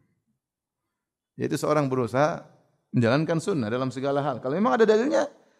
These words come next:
misalnya dalam dalil ternyata Nabi cara menggaruknya begini, ya udah ikut aja. <laughs> Tapi nggak ada dalilnya. Tapi intinya dia ingin mengatakan seandainya kau tidak menggaruk kepalamu kecuali dengan ada dalil, maka lakukanlah.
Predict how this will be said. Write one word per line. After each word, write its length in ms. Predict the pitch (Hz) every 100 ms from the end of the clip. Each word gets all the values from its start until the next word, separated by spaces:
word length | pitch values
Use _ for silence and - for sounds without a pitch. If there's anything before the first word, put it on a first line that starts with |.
| _ -
misalnya 320 | 131 165 180
dalam 160 | 160
dalil 160 | 151 180
ternyata 560 | 175 151 165 180 175 -
Nabi 320 | - 156 165 170
cara 240 | 151 147
menggaruknya 480 | 147 139 147 156 139
begini, 320 | 117 113 107
ya 80 | 277
udah 120 | 453
ikut 160 | 220 202
aja. 240 | 214 127 98 - - - -
<laughs> 420 | _ - _ -
Tapi 100 | 120 170
nggak 200 | 123 143
ada 20 | 131
dalilnya. 400 | 113 107 95 - 98 - - _ _
Tapi 320 | 113 127 165 -
intinya 280 | 139 123 156
dia 120 | 151 151
ingin 120 | 139
mengatakan 440 | 127 127 135 131 127
seandainya 560 | - 123 131 156 113
kau 160 | - 185
tidak 360 | 180 131 123 - - _ - - _
menggaruk 440 | 120 120 175 196
kepalamu 480 | 147 139 131 123 104
kecuali 400 | 113 123 151 220
dengan 240 | 214 196 190
ada 240 | 175 151
dalil, 480 | 139 123 120 196 - - - _ -
maka 440 | 113 - 147 156 - _ _ _ _
lakukanlah. 680 | 123 113 110 98 90 85